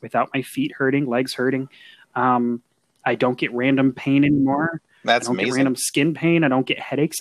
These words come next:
Speaker 1: I had a headache, uh, about every single day of my life since the age of twelve. Um, and, uh,
Speaker 2: Oh, wow.
Speaker 1: it, it, literally, it was just something that I was accustomed to.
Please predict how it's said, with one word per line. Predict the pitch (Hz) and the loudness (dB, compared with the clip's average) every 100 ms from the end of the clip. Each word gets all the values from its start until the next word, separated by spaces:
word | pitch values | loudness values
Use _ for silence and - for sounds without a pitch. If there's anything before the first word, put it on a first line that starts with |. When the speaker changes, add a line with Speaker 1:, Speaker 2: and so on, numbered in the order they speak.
| - | -2
Speaker 1:
I | 151 | 0
had | 147 151 | 2 2
a | |
headache, | 135 147 143 139 - _ _ _ - | 4 2 2 0 -6 _ _ _ -4
uh, | 135 127 123 120 _ _ - - _ _ _ - | 0 0 0 -4 _ _ -20 -20 _ _ _ -10
about | 120 143 143 139 _ _ _ _ _ _ _ _ _ _ - | 0 2 2 0 _ _ _ _ _ _ _ _ _ _ -2
every | 160 165 | 4 4
single | 156 156 151 | 4 2 2
day | 131 143 143 | 0 2 2
of | 131 | 0
my | 131 | -2
life | 123 127 139 | -2 -4 -4
since | - 131 - | -4 -6 -4
the | 131 | -6
age | 120 - | -6 -8
of | |
twelve. | - 135 117 107 - - _ _ _ _ _ _ _ _ _ _ _ _ _ | -14 -10 -10 -10 -20 -20 _ _ _ _ _ _ _ _ _ _ _ _ _
Um, | 131 127 123 120 _ _ _ _ _ _ - | -2 0 0 -4 _ _ _ _ _ _ -8
and, | 131 127 123 120 | -2 0 0 0
uh, | 123 123 120 - | -2 -2 -6 -2
Speaker 2:
Oh, | 117 | 4
wow. | 87 90 82 - _ - _ - | 6 6 4 -4 _ -20 _ 0
Speaker 1:
it, | 175 - _ _ | 0 0 _ _
it, | - _ _ _ _ _ _ _ | -20 _ _ _ _ _ _ _
literally, | 160 165 220 170 151 | 0 2 4 6 6
it | |
was | 139 139 | 4 0
just | 147 - | -2 0
something | 156 143 170 | 0 2 0
that | 160 156 | 2 2
I | 165 | 2
was | 160 151 - - | 0 -4 -10 -14
accustomed | - 151 - 269 240 | -6 -6 -4 -6 -4
to. | - 127 | -2 -4